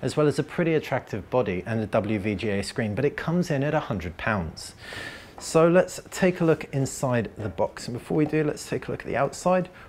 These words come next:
We can see just some nice, bright, vibrant colours and a list of all the specs reeled off. We'll talk you through them, however. So, you're greeted firstly by the phone itself. Feels quite nice and light. We're gonna assume there isn't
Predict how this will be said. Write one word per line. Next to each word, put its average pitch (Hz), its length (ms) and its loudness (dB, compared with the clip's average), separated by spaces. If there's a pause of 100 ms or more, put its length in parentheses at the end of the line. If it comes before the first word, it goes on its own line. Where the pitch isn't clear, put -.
We 151 60 -2
can 160 160 0
see - 100 0
just 123 240 -2
some 117 200 -2
nice, 113 320 -2 (260)
bright, 107 280 4
vibrant 107 360 -2
colours 131 400 0
and 170 340 0
a 156 80 0
list 127 300 0
of 98 100 -6
all 101 80 -2
the 92 100 -4
specs - 480 -4
reeled 87 280 -2
off. - 360 -4 (840)
We'll 185 100 6
talk 202 260 0
you 185 60 2
through 113 240 4
them, 92 120 0
however. 95 420 0 (840)
So, - 380 2 (540)
you're 147 120 0
greeted 190 460 4
firstly 143 400 0
by 107 180 0
the 107 60 0
phone 107 320 0
itself. - 560 -2 (400)
Feels 170 260 0
quite - 240 0
nice 123 280 -2
and 117 160 -2
light. 127 260 -4
We're 127 80 -6
gonna 131 200 -4
assume 143 500 0 (180)
there 120 180 -2
isn't 120 320 -2